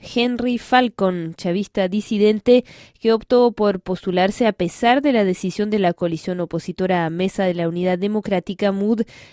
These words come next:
de boicotear los comicios. Julio Borges, fundador del partido Primero Justicia, integrante de esta coalición.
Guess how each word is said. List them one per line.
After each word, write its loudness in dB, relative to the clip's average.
de 0
boicotear 0
los -4
comicios. -8
Julio 2
Borges, 0
fundador 0
del 2
partido -2
Primero -4
Justicia, -2
integrante -4
de -4
esta -6
coalición. -6